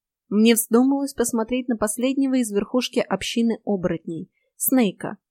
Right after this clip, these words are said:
В моем понимании он должен был сейчас развить бурную деятельность по спасению своих братьев,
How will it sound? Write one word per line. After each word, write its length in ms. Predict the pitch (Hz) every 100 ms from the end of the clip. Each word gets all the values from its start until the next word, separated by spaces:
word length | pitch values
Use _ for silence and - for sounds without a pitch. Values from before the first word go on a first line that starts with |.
| _ _ _
В 60 | 190
моем 240 | 208 208
понимании 500 | 202 208 196 214 277
он 160 | 226 208
должен 400 | 214 233 247 226
был 140 | 240
сейчас 420 | 247 220 233 233 226
развить 420 | 220 202 240 208
бурную 480 | 202 254 247 233 190
деятельность 560 | 190 277 - 226 190
по 120 | -
спасению 560 | 190 185 185 202 214 214
своих 340 | - 196 170
братьев, 500 | 165 170 175 - 190